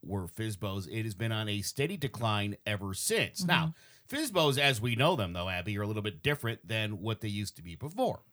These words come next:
Speaker 2: Yeah.
Speaker 1: Uh, as a fizbo, the homeowner pretty much took on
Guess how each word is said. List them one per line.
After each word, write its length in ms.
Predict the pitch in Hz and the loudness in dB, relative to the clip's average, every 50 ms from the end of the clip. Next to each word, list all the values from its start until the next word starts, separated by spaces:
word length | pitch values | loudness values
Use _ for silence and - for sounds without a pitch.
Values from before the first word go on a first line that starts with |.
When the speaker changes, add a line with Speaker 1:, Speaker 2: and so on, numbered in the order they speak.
| - - _ | -20 -10 _
Speaker 2:
Yeah. 300 | 196 185 170 160 160 165 160 - _ | 0 0 2 2 2 0 -4 -8 _
Speaker 1:
Uh, 220 | - 95 95 95 - - | -6 -4 -4 -4 0 2
as 200 | 123 123 117 117 | 2 2 2 0
a 60 | 117 | -6
fizbo, 680 | 101 - 131 127 127 110 92 127 123 123 117 117 110 - | -4 -2 -2 -2 -2 0 0 2 2 2 2 0 0 0
the 100 | 120 113 | 0 0
homeowner 520 | 95 127 131 127 123 117 110 113 110 - - _ _ _ _ - | 2 0 0 0 0 0 0 0 -2 -2 -6 _ _ _ _ -6
pretty 180 | 202 196 220 | -6 -4 -2
much 260 | 185 156 147 - - | 0 0 0 0 0
took 200 | - 151 139 - | -4 -4 -2 0
on 240 | 135 123 117 113 110 | 0 0 0 -2 -4